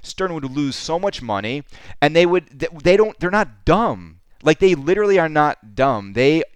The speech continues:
get it right almost all the time now in terms of what games does the market want. They get that, all right?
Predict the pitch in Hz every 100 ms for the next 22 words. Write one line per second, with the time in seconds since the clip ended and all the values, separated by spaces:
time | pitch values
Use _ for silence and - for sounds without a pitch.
0 | 107 - 139 139 113 - _ _ _ 107
1 | 131 113 92 - 120 113 - - 131 127
2 | 110 - 123 120 110 92 78 78 - 117
3 | - 123 117 113 107 - - - - 107
4 | 135 170 - _ _ _ 135 127 123 113
5 | _ - 123 - 107 107 107 - 117 -
6 | 92 101 117 80 - - - _ _ -
7 | 143 180 - - 185 - 110 87 76 -
8 | - 139 190